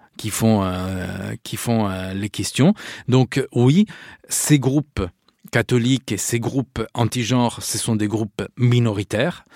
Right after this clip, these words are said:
Ce ne sont pas des millions, euh, de personnes, même s'ils ont porté dans la rue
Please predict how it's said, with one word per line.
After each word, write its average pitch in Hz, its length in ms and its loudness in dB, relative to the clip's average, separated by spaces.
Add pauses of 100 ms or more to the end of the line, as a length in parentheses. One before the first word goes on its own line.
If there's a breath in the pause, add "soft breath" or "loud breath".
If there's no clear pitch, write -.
(160 loud breath)
Ce - 120 -4
ne 107 100 2
sont 104 200 -4
pas 113 340 0 (280 loud breath)
des 104 180 -4
millions, 117 760 2 (100)
euh, 98 340 -4
de 101 180 0
personnes, 123 580 2 (260 loud breath)
même 117 220 4
s'ils 117 320 0
ont 110 100 2
porté - 480 0
dans 104 160 0
la 104 140 0
rue 107 260 -2